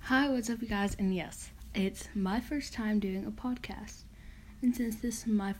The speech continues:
first podcast, I will be discussing myself.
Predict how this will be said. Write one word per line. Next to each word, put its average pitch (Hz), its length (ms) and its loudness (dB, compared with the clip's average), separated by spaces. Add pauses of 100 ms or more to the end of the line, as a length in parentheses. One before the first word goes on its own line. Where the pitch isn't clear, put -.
first 208 340 -2
podcast, 208 880 -2 (180)
I 196 180 2 (120)
will 190 380 0
be 190 260 0
discussing 202 760 -4
myself. 247 400 0